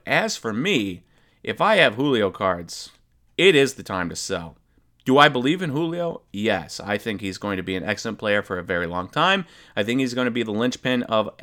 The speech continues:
a lot of playoff teams for the Mariners, especially 'cause they've got money to spend and so they can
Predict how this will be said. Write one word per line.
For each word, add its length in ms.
a 140
lot 440
of 240
playoff 480
teams 320
for 240
the 80
Mariners, 580
especially 420
'cause 180
they've 160
got 180
money 240
to 80
spend 380
and 100
so 80
they 140
can 240